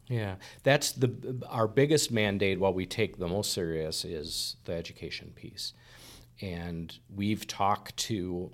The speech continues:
since its inception, thousands of people, um, about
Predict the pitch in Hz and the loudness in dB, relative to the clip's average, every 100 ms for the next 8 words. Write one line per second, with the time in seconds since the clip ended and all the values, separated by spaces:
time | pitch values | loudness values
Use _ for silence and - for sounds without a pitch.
0 | - - - 107 92 98 - 90 87 - | -16 -12 -6 -4 -4 -6 -6 -8 -4 -4
1 | 95 - - 95 87 85 90 87 92 85 | -6 -8 -8 -6 -6 -4 -4 -4 -6 -6
2 | 87 - - 85 101 - - - - - | -8 -10 -14 -12 -12 -12 -18 -20 -20 -20
3 | - - - 92 87 87 78 - 110 92 | -20 -20 -12 -8 -6 -6 -8 -8 -10 -8
4 | 92 87 87 - | -8 -6 -6 -10